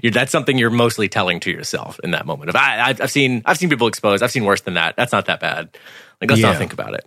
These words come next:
Speaker 1: Get
Speaker 2: Yeah.
Speaker 1: him out of here." <laughs>
Speaker 2: I'll, I'll tell you, Dyatlov is not painted in a pretty light. Um,
Speaker 1: Right.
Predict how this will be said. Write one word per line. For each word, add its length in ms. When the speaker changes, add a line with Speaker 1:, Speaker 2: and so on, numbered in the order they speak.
Speaker 1:
Get 120
Speaker 2:
Yeah. 40
Speaker 1:
him 80
out 140
of 40
here." 120
<laughs> 360
Speaker 2:
I'll, 100
I'll 160
tell 240
you, 240
Dyatlov 560
is 140
not 280
painted 340
in 100
a 60
pretty 280
light. 640
Um, 480
Speaker 1:
Right. 540